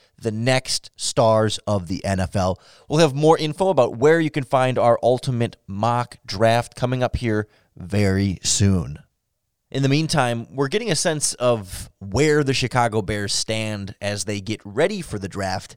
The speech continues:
And we've had a lot of questions about, okay, where is the direction of this team and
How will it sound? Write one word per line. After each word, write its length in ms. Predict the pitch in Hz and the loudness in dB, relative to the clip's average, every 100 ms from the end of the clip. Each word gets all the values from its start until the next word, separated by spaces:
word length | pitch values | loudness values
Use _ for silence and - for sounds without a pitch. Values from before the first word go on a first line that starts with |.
| _ _ _ - | _ _ _ -8
And 140 | 170 | -6
we've 120 | 196 | -4
had 180 | 220 226 | -2 0
a 40 | 214 | 4
lot 200 | 180 156 | 4 2
of 60 | |
questions 540 | - 160 143 - 127 113 | 2 2 2 -2 -8 -4
about, 340 | 104 107 98 _ _ _ _ - | 0 0 -2 _ _ _ _ -4
okay, 320 | 131 123 101 101 | -2 0 -4 -4
where 640 | - 104 117 151 190 185 175 | -10 -12 -2 2 4 2 0
is 280 | 139 151 120 | 0 0 2
the 120 | 127 | 0
direction 720 | 120 107 131 - 135 107 98 - | 0 2 2 2 -2 -2 -4 -2
of 200 | 110 95 | -2 -2
this 260 | 101 - - | -4 -4 -6
team 500 | - 202 185 127 110 | -8 -4 0 2 2
and 220 | 107 | -2